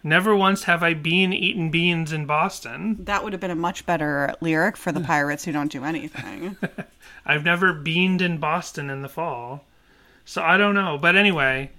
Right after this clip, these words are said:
Speaker 1: I don't know about bean. I don't, I've, I, now I'm curious, what does Beantown mean? I just realized I don't know what it is. It's probably something I learned early in my childhood and I've completely forgotten since then. But yeah, I guess I would go for some rice in my burrito, but I totally get why that is just a filler.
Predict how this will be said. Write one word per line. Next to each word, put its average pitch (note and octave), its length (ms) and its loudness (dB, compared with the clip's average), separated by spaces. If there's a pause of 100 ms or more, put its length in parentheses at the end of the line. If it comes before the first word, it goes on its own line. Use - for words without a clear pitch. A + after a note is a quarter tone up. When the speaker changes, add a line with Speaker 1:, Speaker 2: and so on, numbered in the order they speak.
(400)
Speaker 1:
I D#3 100 2
don't E3+ 120 8
know F#3+ 160 6
about F3 240 4
bean. F#3 160 4
I F3+ 80 8
don't, F3+ 120 8
I've, F3 280 8
I, F3+ 140 6
now F#3 180 8
I'm G#3 80 6
curious, F#3 380 6
what F#3+ 100 2
does F3+ 100 0
Beantown D#3 520 0
mean? C#3 100 0
I C3+ 80 2
just D#3 160 -2
realized D#3 320 4
I D3 60 6
don't D3+ 160 4
know D3+ 80 0
what D3+ 100 2
it D#3+ 60 6
is. D#3+ 60 6
It's E3 100 2
probably C4+ 240 6
something A3 280 4
I F3 100 6
learned D#3+ 300 2
early D3+ 280 2
in D3+ 80 0
my C#3+ 80 2
childhood D3 420 0
and D3 80 -4
I've C#3 120 -8
completely C#3 300 -2
forgotten B2+ 340 -8
since C3+ 200 -16
then. C3+ 180 -10 (540)
But F3+ 440 6 (560)
yeah, G#3+ 240 6
I E3 100 6
guess A3+ 260 2
I C4 80 6
would G#3+ 180 0
go F3 160 2
for F3+ 160 -2
some D3+ 240 -4
rice D3 300 2
in D#3 100 -4
my C#3+ 80 -4
burrito, C#3 560 0
but E3 100 0
I D#3 300 2
totally E3+ 460 -2
get D3 420 2
why C#3+ 220 2
that C#3+ 160 4
is C#3+ 140 -2
just C#3+ 260 -4
a B2+ 40 -4
filler. D3+ 540 -4